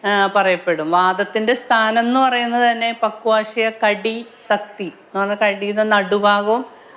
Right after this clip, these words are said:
അത് റിലേറ്റഡ് ആയിട്ടുള്ള ഭാഗങ്ങളുമാണ്. അപ്പൊ അതിന്റെ നോർമൽ അവസ്ഥയിൽ ഇരിക്കുമ്പോ നമുക്ക് സ്വാസ്ഥ്യവും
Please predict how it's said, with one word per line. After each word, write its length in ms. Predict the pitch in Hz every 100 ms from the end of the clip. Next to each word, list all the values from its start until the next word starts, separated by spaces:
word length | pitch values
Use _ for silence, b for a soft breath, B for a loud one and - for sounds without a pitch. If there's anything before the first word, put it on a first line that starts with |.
| B
അത് 60 | 220
റിലേറ്റഡ് 540 | 233 233 233 214 233
ആയിട്ടുള്ള 300 | 233 226 233
ഭാഗങ്ങളുമാണ്. 840 | 226 233 214 208 202 208 220 170
അപ്പൊ 460 | 147 - - _ 220
അതിന്റെ 360 | 220 220 226 247
നോർമൽ 560 | 233 214 220 233 269
അവസ്ഥയിൽ 500 | 262 262 - 247 247
ഇരിക്കുമ്പോ 540 | 269 240 247 240 254 254
നമുക്ക് 540 | 240 226 220 240 233 -
സ്വാസ്ഥ്യവും 720 | - 208 208 - 233 226 294